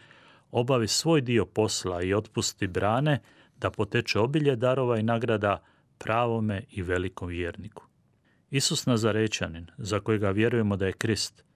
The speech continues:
od nas ne traži da budemo religiozni ljudi, te da se u odnosu s Bogom igramo zauzimanja poza. Krist Isus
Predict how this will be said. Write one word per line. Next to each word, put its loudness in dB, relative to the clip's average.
od -2
nas 0
ne 2
traži 0
da 0
budemo 0
religiozni -2
ljudi, 0
te 2
da 2
se 0
u 4
odnosu 0
s -4
Bogom 2
igramo -2
zauzimanja -2
poza. -6
Krist 0
Isus -4